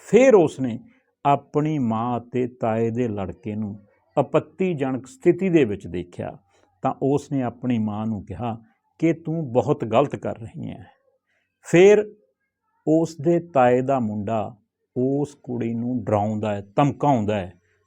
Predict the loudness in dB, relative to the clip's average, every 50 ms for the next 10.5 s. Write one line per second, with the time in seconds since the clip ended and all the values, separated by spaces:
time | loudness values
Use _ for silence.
0 | _ _ _ -8 -8 -6 -2 0 0 0 2 4 4 4 4 2 -4 _ _ _
1 | _ _ _ -2 0 0 0 0 2 2 4 4 4 2 0 -2 -2 -2 0 0
2 | 0 0 -2 -2 -2 -4 -6 -8 -8 -10 -8 -6 -6 -4 -4 -6 -6 -8 -10 -10
3 | -10 -8 -8 -6 -6 -6 -8 -8 -12 _ _ _ _ _ _ _ -2 -2 -2 -2
4 | -4 -4 -2 -2 0 -2 -2 -4 -4 -4 -2 -2 -4 -4 -6 -6 0 0 0 0
5 | 0 -4 -4 -4 -6 -6 -6 -8 -12 -14 -16 _ -20 -20 -20 _ _ _ _ _
6 | _ _ _ _ _ _ _ _ _ _ _ _ _ -6 2 8 10 10 12 12
7 | 10 8 8 8 8 6 6 4 -2 -8 _ _ _ _ _ _ _ 2 6 8
8 | 8 8 8 6 2 -6 -2 0 2 2 2 0 0 0 0 0 -2 -2 -2 2
9 | 4 4 4 4 4 2 2 2 2 -2 -4 -4 -6 -8 -6 -6 -6 -6 -6 -6
10 | -8 -8 -10 -10 -10 -10 -10 -12 -12 -16